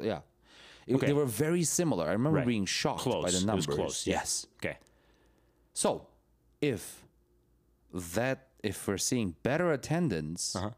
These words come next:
Speaker 1: even though R S L Nation stated that they're more upset about firing him than not firing him,
Speaker 2: Right.
Speaker 1: would we even see better attendance if he wasn't fired,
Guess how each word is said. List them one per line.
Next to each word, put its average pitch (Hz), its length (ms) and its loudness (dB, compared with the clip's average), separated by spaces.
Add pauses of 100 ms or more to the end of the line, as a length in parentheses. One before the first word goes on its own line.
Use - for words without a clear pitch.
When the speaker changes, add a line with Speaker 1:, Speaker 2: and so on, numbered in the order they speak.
Speaker 1:
even 147 340 0
though 185 460 0
R 151 180 2
S 151 160 0
L 147 80 0
Nation 139 360 0
stated 120 480 0
that 107 260 0
they're 101 160 2
more 110 280 2
upset 135 280 -2
about 107 260 0
firing 131 460 -2
him 107 120 0
than 87 140 0
not 131 180 -2
firing 82 380 -2
him, 82 300 -4 (100)
Speaker 2:
Right. 80 160 -2 (180)
Speaker 1:
would 143 200 0
we 170 340 2
even 147 260 0
see 160 220 0
better 208 480 2
attendance 82 880 -2 (1000)
if 120 100 0
he 165 100 2
wasn't 175 320 2
fired, 80 340 -2